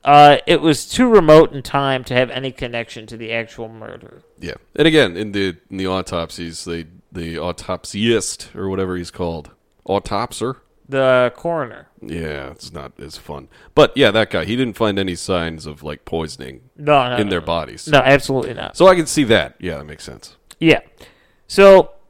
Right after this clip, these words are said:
Speaker 1: after a lot of deliberation, uh, a lengthy summary was given, right? And it supported the defense on June twentieth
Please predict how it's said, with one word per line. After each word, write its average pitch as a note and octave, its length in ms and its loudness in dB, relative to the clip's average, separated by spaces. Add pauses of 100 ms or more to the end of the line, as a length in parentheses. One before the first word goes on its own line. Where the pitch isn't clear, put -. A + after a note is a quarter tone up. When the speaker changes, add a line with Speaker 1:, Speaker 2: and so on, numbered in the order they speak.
(260)
Speaker 1:
after A3+ 380 6
a A3+ 80 8
lot F#3+ 300 8
of G3 100 0
deliberation, D#3 960 4
uh, C3+ 480 6
a C#3 120 4
lengthy E3+ 540 0
summary C3 800 -2
was C3 560 0 (560)
given, A2+ 400 -6 (100)
right? C3+ 300 0 (420)
And D#3+ 140 -2
it E3+ 160 0
supported A3 720 4
the G3 100 6
defense D#3+ 1000 0 (460)
on B2+ 240 -8
June C3+ 320 -4
twentieth B2+ 640 -6